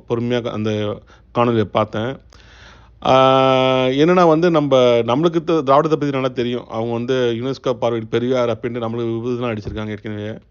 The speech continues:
ஆனா இதெல்லாம் வந்து தெரியாதவரா இந்துத்துவா மரியதாஸ்? அப்படி பார்த்தா அவர் ஏன் இதை எடுத்து பேசுறாருன்னு பார்த்தா, அவர் வந்து ஆதிசேஷனுடைய உரையை வந்து கொஞ்சம் ஷேர் பண்றாரு, என்னென்ன பேசியிருக்காருன்னு சொல்லிட்டு.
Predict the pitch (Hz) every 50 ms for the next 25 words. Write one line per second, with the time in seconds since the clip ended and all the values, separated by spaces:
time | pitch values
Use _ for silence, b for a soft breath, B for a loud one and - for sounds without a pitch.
0 | B B B B B B B B B B - - 139 156 160 151 139 151 160 175
1 | 180 175 165 156 160 160 165 170 170 160 - - 156 143 151 156 151 143 139 127
2 | 123 127 127 127 - - 117 123 123 127 113 - 123 120 117 113 110 110 110 110
3 | 110 120 113 110 110 107 - 110 107 110 107 - - _ _ - 110 107 - 113
4 | 110 110 104 113 110 120 143 170 185 - b b b b b b b b b b
5 | b - 110 117 143 165 160 165 170 175 175 170 160 151 139 135 127 127 127 117
6 | 127 135 131 - - 151 143 110 - - 127 127 117 123 123 117 113 117 110 110
7 | 107 98 - 113 107 107 113 127 143 143 - - _ _ _ _ _ _ _ -
8 | 120 120 123 123 147 170 151 123 127 143 175 175 180 170 156 135 - 135 123 113
9 | 110 113 110 110 117 123 139 139 131 120 117 120 139 143 127 117 113 110 110 110
10 | 107 104 - 127 127 123 110 117 107 107 107 104 - - 107 113 113 113 110 107
11 | 95 - 110 101 - 110 - - 113 107 104 - 101 98 98 - - -